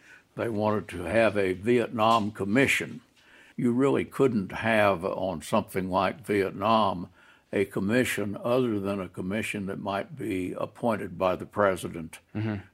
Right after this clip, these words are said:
Speaker 1: which the president subsequently did. So it, it, it wasn't something that was likely to, to get much, uh,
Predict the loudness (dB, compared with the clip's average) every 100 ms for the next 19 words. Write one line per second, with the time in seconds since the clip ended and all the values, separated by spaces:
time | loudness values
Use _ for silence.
0 | 2 2 2 -10 2 4 4 2 -2 -4
1 | 2 4 4 0 -10 -8 -10 -8 -8 -8
2 | -2 2 2 0 -6 -16 _ _ -20 _
3 | _ 0 4 4 4 0 -2 -4 _ _
4 | _ _ _ _ _ -6 -2 -4 -2 2
5 | 4 6 2 2 2 2 -2 -4 -4 -6
6 | -6 0 0 0 -4 -6 -6 -8 -8 -8
7 | -12 _ _ -6 0 0 0 -6 -6 -8
8 | -4 -4 -4 -6